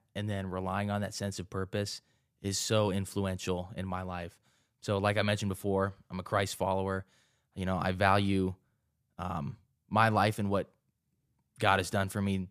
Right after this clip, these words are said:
by sending his son Jesus, you know, to die for my sins. And, um, the grace that I've been given through that, the ability that I have to then show the hope that I have with other folks that I interact with through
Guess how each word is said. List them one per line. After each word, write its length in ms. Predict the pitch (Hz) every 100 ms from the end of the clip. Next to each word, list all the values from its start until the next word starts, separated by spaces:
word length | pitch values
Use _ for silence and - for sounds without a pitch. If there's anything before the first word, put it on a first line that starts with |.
| -
by 100 | 92
sending 280 | - 98 95
his 100 | -
son 220 | 92 90
Jesus, 360 | 95 95 92
you 80 | 98
know, 80 | 92
to 60 | 92
die 220 | 95 92
for 120 | 98
my 140 | 98
sins. 480 | 90 - 95 98 98
And, 200 | 92 90 - _ _ _ _ _ _ -
um, 360 | 87 85 85 - _ _ _ _
the 80 | 113
grace 300 | 117 117 110
that 100 | 104
I've 100 | 101
been 120 | 98
given 280 | 95 98 92
through 200 | 101 104
that, 380 | 95 92 90 -
the 60 | 98
ability 300 | 98 110 101
that 140 | 95
I 80 | 92
have 280 | 98 98 92
to 100 | 95
then 160 | 92 90
show 400 | - 101 101 98
the 140 | 95
hope 360 | - 113 - - - _ _ _
that 100 | 98
I 120 | 104 101
have 380 | 101 101 101 -
with 240 | 95 -
other 240 | 98 98
folks 380 | 98 101 104 -
that 120 | 98
I 80 | 95
interact 460 | 98 98 92 101 101
with 240 | 110 104
through 480 | - 95 104 110 107